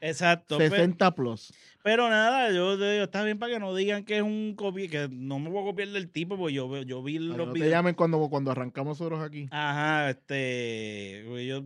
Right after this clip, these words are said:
Speaker 1: yo vi lo que hace el tipo y en verdad es como que, eh, estos son sketches medio mal grabados.
Speaker 2: Mm.
Speaker 1: Este, no, no, yo, o sea, yo no voy a hacer sketches, yo, yo simplemente,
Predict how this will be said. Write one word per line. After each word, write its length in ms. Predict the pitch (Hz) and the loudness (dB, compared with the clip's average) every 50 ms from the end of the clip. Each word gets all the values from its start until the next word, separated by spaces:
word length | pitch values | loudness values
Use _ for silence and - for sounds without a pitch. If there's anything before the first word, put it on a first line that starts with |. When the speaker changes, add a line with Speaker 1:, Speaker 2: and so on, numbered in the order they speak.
| 139 | -8
Speaker 1:
yo 140 | 131 139 139 | -8 -6 -6
vi 100 | 143 156 | -4 -4
lo 120 | 165 190 185 | -4 -4 -6
que 60 | 196 | -6
hace 120 | 196 196 208 | -6 -6 -6
el 140 | 196 196 | -6 -8
tipo 320 | _ 160 165 175 175 185 196 | _ -6 -6 -6 -6 -8 -10
y 40 | 190 | -10
en 120 | 180 165 | -8 -8
verdad 280 | 151 139 127 131 135 135 | -8 -8 -6 -6 -8 -8
es 60 | _ | _
como 240 | 175 170 165 151 139 | -8 -6 -6 -6 -4
que, 160 | 139 127 123 | -6 -6 -6
eh, 60 | 117 113 107 82 55 58 67 85 104 - 170 170 | -8 -12 -18 -20 -20 -20 -20 -20 -16 -12 -10 -10
estos 220 | 156 143 - 170 156 | -10 -8 -8 -6 -4
son 180 | 165 160 147 135 | -2 -2 -2 -4
sketches 460 | - _ 151 147 139 - - 143 135 | -4 _ -4 -4 -2 -2 -2 -2 0
medio 260 | 135 135 135 135 127 | 0 0 -2 -2 -2
mal 240 | 123 123 131 131 127 | -2 -4 -4 -4 -4
grabados. 500 | 123 127 123 113 107 113 127 123 123 123 | -4 -4 -2 -2 0 2 2 2 0 -2
Speaker 2:
Mm. 40 | - - - - - - - - | -6 -12 -20 -20 -20 -20 -10 -4
Speaker 1:
Este, 580 | 123 123 123 - _ _ - 123 120 120 120 117 | -2 -2 -2 -2 _ _ -2 0 0 2 2 0
no, 140 | 127 143 151 | 0 0 0
no, 160 | 156 160 160 175 | 0 0 0 0
yo, 220 | 170 139 131 127 | 0 0 -2 -4
o 100 | 120 117 | -6 -6
sea, 160 | 135 135 120 | -6 -4 -4
yo 140 | 113 117 113 | -2 -2 -4
no 80 | 120 127 | -2 -2
voy 140 | 135 147 | -2 -2
a 40 | 156 | -2
hacer 240 | 151 - 165 160 165 | 0 0 0 0 0
sketches, 540 | - - - 113 117 120 - - 165 135 113 | 0 0 0 0 0 0 0 -2 -2 -2 -2
yo, 140 | 110 113 113 | -4 -8 -10
yo 240 | 113 110 120 113 110 | -8 -8 -8 -10 -8
simplemente, 840 | - 139 135 139 147 143 135 139 139 139 _ - 156 151 139 127 | -10 -12 -12 -8 -8 -6 -6 -6 -8 -8 _ -4 -2 -2 -2 -2